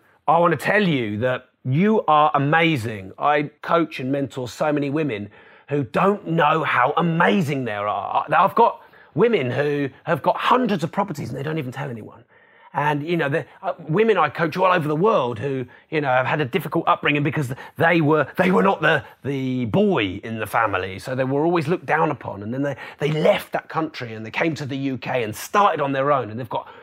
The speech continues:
over a hundred properties and they've got all these businesses and they're in hundreds of thousands of pounds. And yet they still don't know how great they are and the world doesn't know how great they are.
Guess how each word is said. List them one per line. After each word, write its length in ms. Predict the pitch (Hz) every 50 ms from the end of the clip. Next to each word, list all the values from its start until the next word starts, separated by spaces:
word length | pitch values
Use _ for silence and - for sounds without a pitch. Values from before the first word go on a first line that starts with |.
| - - - -
over 320 | - - 240 220 175 160 175
a 80 | 160
hundred 300 | 151 165 170 147 120 127
properties 420 | - 170 160 143 120 - 101 95 90
and 80 | -
they've 140 | 117 120 -
got 120 | - 254 -
all 60 | 208
these 180 | 170 139 123
businesses 460 | 107 - 170 160 - 143 113 - 117 104
and 100 | 120 135
they're 120 | 147 160
in 40 | 170
hundreds 300 | 175 226 254 220 196 151
of 100 | 165 143
thousands 280 | - 147 143 123 120
of 60 | 131 -
pounds. 340 | 156 160 139 117 104 - _ - - _ _ _ _ _ _ _ - 160
And 120 | 165 170
yet 120 | 175 170
they 60 | - 143
still 240 | - - 185 175
don't 120 | 160 156 151
know 120 | 165 160
how 100 | 151 151
great 320 | 131 113 175 175 170 147 -
they 120 | 117 113
are 160 | 107 104 104
and 80 | 110 117
the 60 | 117
world 280 | 131 156 196 214 202 165
doesn't 180 | 147 120 139
know 120 | 120 113 107
how 120 | 104 107
great 340 | 98 - 127 113 113 107 -
they 140 | 104 107 104
are. 260 | 101 98 92 -